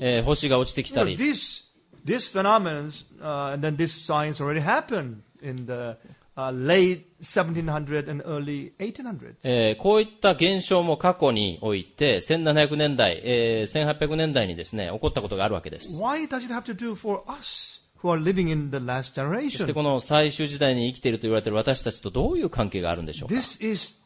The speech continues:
Speaker 2: two thousand eleven.
Speaker 1: えー、もう二千十一年に入っていますね。
Speaker 2: That's what I'm going to deal with, uh, this after-, afternoon.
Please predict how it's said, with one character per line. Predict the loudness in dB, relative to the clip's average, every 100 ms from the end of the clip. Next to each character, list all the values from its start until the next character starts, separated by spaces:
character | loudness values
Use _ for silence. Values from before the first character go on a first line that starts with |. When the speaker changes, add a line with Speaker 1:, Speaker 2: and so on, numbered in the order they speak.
| -10
Speaker 2:
two | -6 -4
thousand | 0 0 0 -2 -6 -6
eleven. | -8 -4 -2 -2 -6 -10 _ _ -20 -14 -2
Speaker 1:
え | 0 2
ー、 | 4
も | 4 4 -2
う | -10 -8
二 | 0
千 | 2 2
十 | 2 0
一 | 0 0
年 | 0
に | 0
入 | -2
っ | -2
て | -6
い |
ま | -6
す | -6
ね。 | -6 -8 _ _ _ -18
Speaker 2:
That's | -6 -4 -4 -4
what | -2
I'm | 0
going | 0 -2
to | -6
deal | -4 -2 -2 -4
with, | -8 -8 -16 -16 -10
uh, | -8 -6 -8
this | -10 -10
after-, | -12 -14
afternoon. | -14 -10 -10 -10